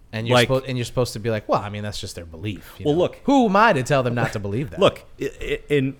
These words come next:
Speaker 2: look, here's, here's the deal, man. For me personally,
Speaker 1: deal.
Speaker 2: if you wanna feel that way, God bless you.
Speaker 1: Mm.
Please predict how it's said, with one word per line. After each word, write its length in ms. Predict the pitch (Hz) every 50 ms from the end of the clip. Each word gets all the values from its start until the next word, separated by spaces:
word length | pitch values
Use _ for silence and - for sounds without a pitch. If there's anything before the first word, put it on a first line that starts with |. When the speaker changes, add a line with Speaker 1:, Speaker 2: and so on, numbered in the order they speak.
| -
Speaker 2:
look, 300 | - - - 110 98 - -
here's, 320 | - - 135 127 - - -
here's 260 | - - 123 127 123 -
the 100 | 135 117
deal, 180 | 117 135 123
man. 220 | 98 87 80 80 82
For 160 | - - 101
me 240 | 101 117 139 165 170
personally, 560 | - - 127 135 131 - 180 180 190 208 214
Speaker 1:
deal. 60 | 196 -
Speaker 2:
if 180 | 113 113 - -
you 120 | 117 139
wanna 180 | 160 175 175 165
feel 220 | - - 143 151 156
that 160 | 165 165 -
way, 320 | 170 175 170 180 185 175 170 - _ - - - - - - - _ _ - - - - - - -
God 240 | 120 113 107 95
bless 320 | 104 104 101 98 - - -
you. 120 | - - -
Speaker 1:
Mm. 200 | - 101 101 92